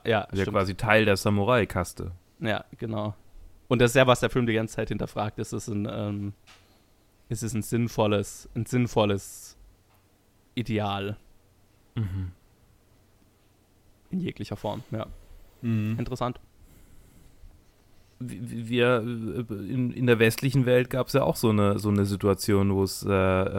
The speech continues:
Speaker 2: äh, quasi mehr oder weniger, äh, nicht Freie, aber halt, wo es Heere gab, die, deren, deren Zweck halt einfach nur war, okay, wir, wir, ne,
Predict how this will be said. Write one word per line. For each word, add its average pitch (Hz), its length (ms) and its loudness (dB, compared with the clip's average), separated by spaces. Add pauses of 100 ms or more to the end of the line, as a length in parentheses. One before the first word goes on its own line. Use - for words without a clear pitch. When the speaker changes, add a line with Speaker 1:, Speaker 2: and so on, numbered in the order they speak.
(120)
Speaker 2:
äh, 92 40 0
quasi 92 600 0 (260)
mehr 101 240 4
oder 98 100 2
weniger, 95 520 2 (100)
äh, 101 80 -2
nicht 101 200 0
Freie, 101 480 6
aber 95 220 4
halt, 95 180 -2
wo 92 40 -4
es - 160 -8
Heere 104 320 2
gab, 104 320 -4
die, 101 240 -4
deren, 92 420 -2 (100)
deren 90 240 -4
Zweck - 440 -2
halt 95 160 0
einfach 90 260 -4
nur 92 180 0
war, 85 220 2
okay, 90 300 -6
wir, 90 200 -8
wir, - 160 -10 (320)
ne, 107 300 -6